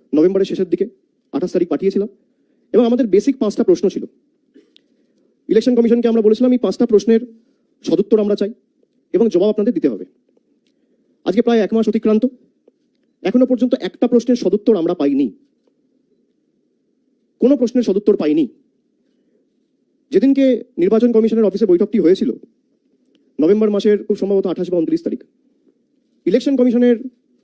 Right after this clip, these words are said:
বন্ধুরা মিডিয়াকে হঠাৎ করে সিলেক্টিভলি লিক করে একটা খবর খাইয়েছিল যে আমরা প্রত্যেকটা প্রশ্নের উত্তর দিয়েছি। তৃণমূলের যা যা প্রশ্ন ছিল আমরা শুনেছি, পেশেন্ট হিয়ারিং দিয়েছি এবং প্রত্যেকটা প্রশ্নের আমরা সদুত্তর দিয়েছি। আমি এটা শোনার পর নিজে একটা আমার এক্স হ্যান্ডেলে টুইট করি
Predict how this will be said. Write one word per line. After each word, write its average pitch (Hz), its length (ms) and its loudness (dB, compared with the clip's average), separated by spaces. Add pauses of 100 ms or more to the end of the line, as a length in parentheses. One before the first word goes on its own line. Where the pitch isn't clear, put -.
(140)
বন্ধুরা 185 360 2 (920)
মিডিয়াকে 226 320 0
হঠাৎ 220 220 -2
করে 226 120 0
সিলেক্টিভলি 208 380 -2
লিক 202 140 -4
করে 208 140 2
একটা 202 120 -2
খবর 185 200 2
খাইয়েছিল 196 360 -2
যে 220 120 2
আমরা 185 320 -2 (300)
প্রত্যেকটা 262 360 0
প্রশ্নের 226 300 2
উত্তর 165 160 -2
দিয়েছি। - 300 -8 (920)
তৃণমূলের 202 320 0
যা 175 120 0
যা 196 100 0
প্রশ্ন 170 260 -2
ছিল 208 220 -6
আমরা 147 160 -2
শুনেছি, 180 400 -4 (340)
পেশেন্ট 175 260 -2
হিয়ারিং 180 260 0
দিয়েছি 196 240 -2
এবং 202 140 0
প্রত্যেকটা 190 300 -2
প্রশ্নের 180 280 -2
আমরা 165 120 -2
সদুত্তর - 320 0
দিয়েছি। 247 280 -6 (1200)
আমি 247 160 2
এটা 262 100 2
শোনার 226 220 0
পর 240 80 2
নিজে 208 200 0
একটা 214 420 -2
আমার 180 180 0
এক্স 180 140 0
হ্যান্ডেলে 196 260 0
টুইট - 160 2
করি 180 200 0